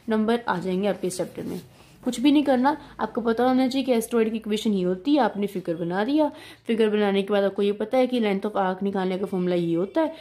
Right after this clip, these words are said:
उसके लिए हमें डी वाई by डी एक्स चाहिए, डी वाई by डी एक्स के लिए हमने इसका इंटी-, इसका डिफरेंशिएशन कर दिया और फिर x बार y बार में पुट कर दिया, आंसर आ गया।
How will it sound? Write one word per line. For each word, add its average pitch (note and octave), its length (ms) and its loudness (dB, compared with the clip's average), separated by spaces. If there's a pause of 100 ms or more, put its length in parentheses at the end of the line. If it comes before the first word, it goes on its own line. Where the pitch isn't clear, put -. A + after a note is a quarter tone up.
(200)
उसके A3+ 280 2
लिए A3 100 4
हमें G#3 180 2
डी G3 80 2
वाई F#3 180 2
by F3+ 160 2
डी F3 100 0
एक्स G3 200 -2
चाहिए, C4+ 180 2
डी A3 120 2
वाई G3+ 140 2
by F#3+ 120 0
डी F#3 80 2
एक्स F3+ 140 -4
के G#3 120 -4
लिए G3 100 0
हमने F#3+ 160 0
इसका F#3 180 -2
इंटी-, E3 380 -4
इसका F#3 240 -4
डिफरेंशिएशन G3 640 0
कर D4 140 4
दिया C#4+ 180 4
और A3 80 2
फिर G3 260 0
x F#3+ 140 -10
बार F#3 240 0
y E3 160 0
बार E3 100 -4
में F3 140 -2
पुट D#4 160 -2
कर D#4 180 2
दिया, C4+ 260 2
आंसर G#3 320 -4
आ C4+ 100 4
गया। C#4 220 -2